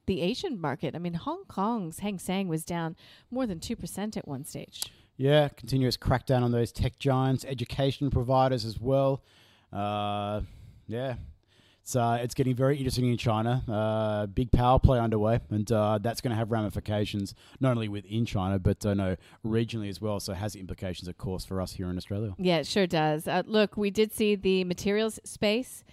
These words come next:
Speaker 1: uh, <laughs> doing the heavy lifting for the local market through the day today. So that sector ended up by about one percent, ended up, I should be very clear when I say that.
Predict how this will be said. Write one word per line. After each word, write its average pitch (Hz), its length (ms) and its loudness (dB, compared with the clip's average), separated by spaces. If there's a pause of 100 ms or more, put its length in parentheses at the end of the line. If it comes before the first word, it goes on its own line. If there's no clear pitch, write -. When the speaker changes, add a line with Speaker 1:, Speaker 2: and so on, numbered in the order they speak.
(360)
Speaker 1:
uh, 180 160 4
<laughs> - 0 -
doing 202 280 4
the 185 80 4
heavy 190 240 4
lifting 196 520 0
for 185 380 4
the 180 180 2
local 180 300 0
market 180 460 0
through 185 160 -2
the 175 100 -2
day 165 220 0
today. 160 380 -2
So 165 260 0 (500)
that 330 260 4
sector 196 300 0
ended 170 240 0
up 156 100 2
by 160 120 2
about 151 260 0
one 170 300 -2
percent, 170 580 -8 (140)
ended 175 280 -6 (120)
up, - 340 0
I 190 100 -10
should 160 200 -8
be 160 80 -8
very 147 180 -6
clear 156 220 -6
when 151 100 -6
I 147 60 -8
say 160 180 -6
that. 180 220 -6